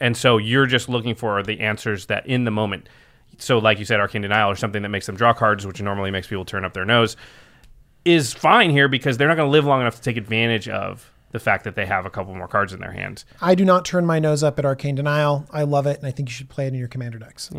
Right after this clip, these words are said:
Speaker 1: it's fine.
Speaker 2: You're not down a card. Who cares if someone else draws a card?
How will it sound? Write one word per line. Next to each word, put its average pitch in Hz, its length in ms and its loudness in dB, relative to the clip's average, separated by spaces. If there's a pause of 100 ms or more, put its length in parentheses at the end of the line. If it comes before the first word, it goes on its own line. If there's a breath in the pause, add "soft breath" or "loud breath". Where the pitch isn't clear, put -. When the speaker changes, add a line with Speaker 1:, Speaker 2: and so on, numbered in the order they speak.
(120)
Speaker 1:
it's 120 100 -8
fine. - 300 -10 (960 soft breath)
Speaker 2:
You're 214 180 4
not 302 200 -2
down 254 220 6
a 233 60 4
card. 208 500 2 (160)
Who 311 120 0
cares 302 340 0
if 147 80 -4
someone 165 280 -2
else 240 200 -4
draws 135 220 -4
a 123 40 -10
card? 139 340 -4